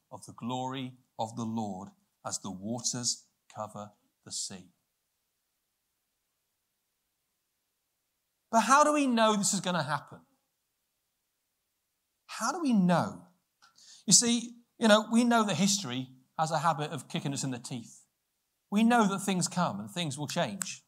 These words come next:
Yeah? What's, you know, we live in a good, you know, what would be good today, tomorrow could be bad. We don't know, in a sense, what life will bring.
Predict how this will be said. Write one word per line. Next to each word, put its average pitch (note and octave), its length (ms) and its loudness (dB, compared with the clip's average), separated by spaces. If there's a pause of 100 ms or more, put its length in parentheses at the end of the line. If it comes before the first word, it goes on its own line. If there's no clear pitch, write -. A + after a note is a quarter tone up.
(800)
Yeah? G3 260 6 (720)
What's, G3 280 4
you A#3+ 100 -2
know, F#3+ 320 6 (320)
we F3 140 4
live G3+ 200 6
in G3 80 2
a E3+ 40 4
good, G3+ 320 2
you G#3 80 0
know, E3 160 2 (260)
what G3+ 200 0
would F3 100 2
be - 60 -10
good G#3+ 200 4
today, E3+ 520 6 (220)
tomorrow F3 640 4
could D3+ 140 -6
be E3+ 80 0
bad. E3 360 4 (640)
We A3+ 120 -2
don't A3 280 4
know, F#3 220 4
in D3 100 -6
a D3 40 0
sense, C3+ 320 0
what D3+ 160 2
life D#3 440 0 (220)
will C3 180 0
bring. B2 460 0